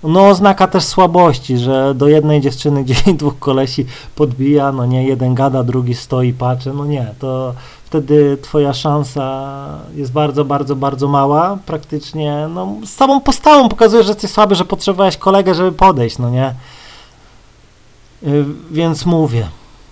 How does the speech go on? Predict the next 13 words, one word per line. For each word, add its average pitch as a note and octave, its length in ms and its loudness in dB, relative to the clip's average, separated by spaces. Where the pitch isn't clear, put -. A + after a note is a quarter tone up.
wszystko G3 880 2
przemawia D3+ 720 2
za D3 260 4
to, G#3+ 460 2
za C#3 360 4
tym, A#3+ 540 2
żebyś G#3+ 440 -2
po G#3 140 -2
prostu A3+ 760 -2
działał F#3+ 560 4
sam. B2+ 380 2
I F#3+ 300 0
jeśli G3+ 460 2